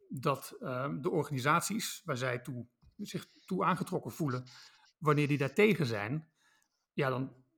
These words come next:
zullen ook maar weinigen, denk ik, ehm, enorme actie gaan voeren binnen die organisaties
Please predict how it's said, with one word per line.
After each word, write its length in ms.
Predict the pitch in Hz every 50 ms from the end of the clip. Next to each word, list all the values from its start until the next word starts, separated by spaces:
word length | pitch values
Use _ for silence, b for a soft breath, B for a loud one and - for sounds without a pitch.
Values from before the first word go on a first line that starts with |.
| _ _ -
zullen 580 | - - - - - - - 185 156 151 151
ook 120 | 143 131 120
maar 140 | 131 131 127
weinigen, 540 | 151 160 160 143 127 - 131 117 120 123 -
denk 200 | - 131 113 107
ik, 320 | 127 123 123 - - - - 415 415 302
ehm, 500 | 156 113 110 117 127 143 160 190 190 185 190 185 - _ _ _ _ _ _ _ _ _ _ _ _ - - - -
enorme 360 | - 131 135 139 131 151 -
actie 280 | 180 - - 202 156
gaan 180 | 143 135 127 120
voeren 300 | 127 131 131 131 139 127
binnen 200 | 147 170 175 147
die 120 | 143 139
organisaties 880 | 139 127 123 - 135 120 110 131 110 110 - - 165 156 - - -